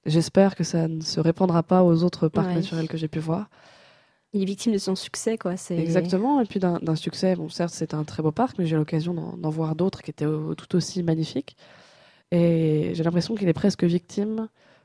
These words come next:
Speaker 1: du fait qu'on en fasse, euh, autant, euh, à ce point la publicité, en fait, parce que tout le monde
Speaker 2: Ouais.
Speaker 1: vient. On, on voit d'ailleurs tout le monde, euh,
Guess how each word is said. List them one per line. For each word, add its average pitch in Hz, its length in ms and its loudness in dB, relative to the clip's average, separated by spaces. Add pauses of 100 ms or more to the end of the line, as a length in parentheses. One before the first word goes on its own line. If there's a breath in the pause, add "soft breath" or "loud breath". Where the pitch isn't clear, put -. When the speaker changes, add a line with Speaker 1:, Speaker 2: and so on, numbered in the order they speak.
(120)
Speaker 1:
du 170 120 0
fait 185 220 -2
qu'on 170 140 -2
en 160 80 0
fasse, 175 420 -2
euh, 160 280 -2
autant, 196 360 2
euh, 156 240 2
à 147 80 0
ce 165 120 -4
point 196 260 0
la 165 100 2
publicité, 165 560 -2
en 185 80 -6
fait, 196 160 -10
parce - 140 -16
que 160 80 -4
tout 165 160 -10
le 160 60 -6
monde 190 80 0
Speaker 2:
Ouais. 220 80 2
Speaker 1:
vient. 208 180 0
On, 160 160 -2
on 160 120 0
voit 175 220 2
d'ailleurs 170 240 2
tout - 100 -10
le 175 60 -6
monde, 185 180 -4
euh, 165 200 -2